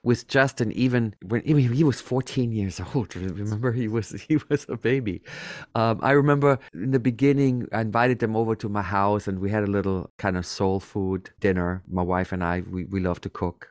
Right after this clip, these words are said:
I remember Justin saying to my, to my wife, "Miss Janice, do you, do you think we're gonna be famous?" <laughs> You know?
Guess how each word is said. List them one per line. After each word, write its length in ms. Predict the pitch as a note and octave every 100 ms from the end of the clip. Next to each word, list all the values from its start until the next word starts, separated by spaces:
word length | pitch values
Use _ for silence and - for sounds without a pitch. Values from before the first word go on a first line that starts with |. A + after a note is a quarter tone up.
| - -
I 60 | A#2+
remember 260 | B2 A#2+
Justin 380 | A2 A#2+ - A2+
saying 280 | - A2+ G#2+
to 120 | A2
my, 280 | G#2 G2 G2 -
to 100 | G#2+
my 140 | G2+
wife, 380 | G2 G2+ G2+ - - -
"Miss 160 | D3+ D#3
Janice, 480 | - D#3+ D#3+ C#3+ -
do 140 | -
you, 60 | C#3 _ _ _
do 80 | C#3+
you 40 |
think 220 | - D#3+
we're 80 | D#3+
gonna 180 | D#3+ D#3
be 120 | D#3
famous?" 640 | C#3 D3+ D3 E3 D#3 - _
<laughs> 40 |
You 140 | C#3
know? 60 | C#3+